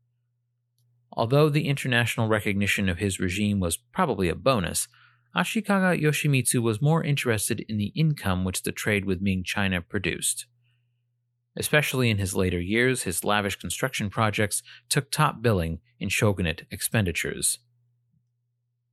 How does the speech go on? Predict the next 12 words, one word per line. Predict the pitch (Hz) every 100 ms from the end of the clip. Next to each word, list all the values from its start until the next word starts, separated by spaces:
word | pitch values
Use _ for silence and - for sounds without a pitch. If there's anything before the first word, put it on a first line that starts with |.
| _ _ _ _ _ _ _ _ -
As | 170 208
for | 175
his | 160 147
relationship | 120 107 98 98 - 98 -
to | 95
the | 85
throne, | - 117 101 98
it | 123
is | 123
generally | - - 190 226 175 139
accepted | 117 - 131 127 113
that | 101 92